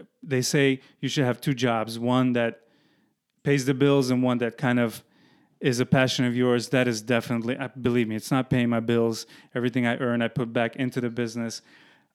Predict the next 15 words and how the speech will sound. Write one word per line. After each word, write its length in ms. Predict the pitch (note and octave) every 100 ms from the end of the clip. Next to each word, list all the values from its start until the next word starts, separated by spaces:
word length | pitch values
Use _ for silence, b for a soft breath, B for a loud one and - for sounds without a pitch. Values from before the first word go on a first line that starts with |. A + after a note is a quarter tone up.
| -
Um, 800 | C3 A#2+ A#2 A#2 A#2 A#2 - - _ _ _ _ _ -
but 540 | C3 C#3+ B2+ - _ _ _ _ _ _ _ _ _
it, 240 | - C3+ C#3
it 120 | D3+
does 220 | C#3+ C3+
give 180 | B2+ C3+
me 160 | B2 A#2
a 80 |
lot 280 | A#2+ C3 B2
of 100 | A#2+
satisfaction 760 | - A#2+ A#2 - D#3+ D3+ - C#3
and, 200 | A#2+ C3
and 240 | C3 B2+ -
something 540 | F#3 - - D#3+ D#3+ C#3
that 340 | C3+ B2 -